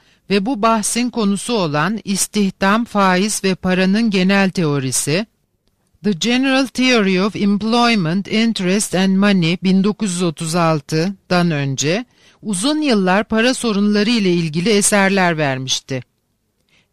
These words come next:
Hint Parası ve Maliyesi, Indian Currency and Finance, bin dokuz yüz on üç, Barışın İktisadi Sonuçları, The Economic Consequences of the Peace, bin dokuz yüz on dokuz,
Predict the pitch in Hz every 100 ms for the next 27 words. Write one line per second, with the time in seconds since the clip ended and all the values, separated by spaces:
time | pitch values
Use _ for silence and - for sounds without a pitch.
0 | 233 294 302 - 196 175 165 208 226 208
1 | 196 180 170 165 156 147 - 160 233 _
2 | _ _ _ 208 240 240 226 202 202 214
3 | 208 196 170 - 208 175 180 190 175 165
4 | 151 143 202 - - _ _ - 190 185
5 | 185 190 156 156 170 143 175 - - _
6 | _ _ - 190 208 240 294 262 202 -
7 | 202 220 220 208 240 - 185 165 - 165
8 | 143 143 214 - _ _ 180 190 - 220
9 | 214 240 233 - 214 208 190 214 - 196
10 | 170 - 180 175 160 156 151 180 165 180
11 | - - 190 185 180 208 165 160 180 175
12 | 143 131 147 190 -